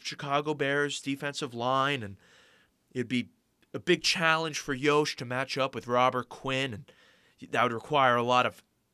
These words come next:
attention and help and chips. So they, they put Elgton Jenkins out there at left tackle, and it was a smart move. Um, so Yosh did not suit up. He did not see the field this game. But I would like to just point out that Yo-, Yosh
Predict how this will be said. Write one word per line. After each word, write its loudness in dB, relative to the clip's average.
attention -2
and -8
help 0
and -14
chips. -2
So 0
they, -2
they 0
put 0
Elgton 4
Jenkins -2
out 0
there -4
at -4
left -4
tackle, -2
and -8
it -4
was -6
a -4
smart 4
move. 2
Um, -12
so -2
Yosh 6
did -6
not 2
suit 0
up. 2
He -6
did -4
not -2
see -6
the -8
field -2
this 0
game. -6
But 6
I 8
would 2
like 2
to 2
just -4
point -4
out -2
that 2
Yo-, 0
Yosh 4